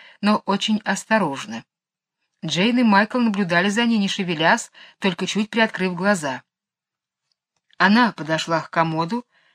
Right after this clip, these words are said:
открыла какой-то ящик и почти сразу опять закрыла его.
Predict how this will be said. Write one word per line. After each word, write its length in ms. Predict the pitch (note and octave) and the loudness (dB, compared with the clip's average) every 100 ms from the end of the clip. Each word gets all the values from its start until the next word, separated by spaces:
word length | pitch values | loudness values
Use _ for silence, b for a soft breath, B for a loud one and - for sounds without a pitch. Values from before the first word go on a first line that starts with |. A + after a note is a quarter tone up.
| _ _ - | _ _ -2
открыла 400 | E3+ - A#3+ A3 | -2 2 0 2
какой-то 440 | F3 D#3+ D#3+ - | -2 -4 -6 -6
ящик 600 | D#3 D3 D3 - A3+ - _ _ _ _ | -6 -4 -6 -8 -10 -14 _ _ _ _
и 80 | G3+ | -2
почти 320 | G3 F3+ - | 0 0 -2
сразу 400 | F3+ E3 F3 A3 | -4 0 0 2
опять 280 | B3+ - F3+ | -2 -2 -2
закрыла 420 | G3 A3+ F#3 C#3 | -2 -4 -4 -6
его. 360 | C3+ C3+ B2 | -8 -12 -14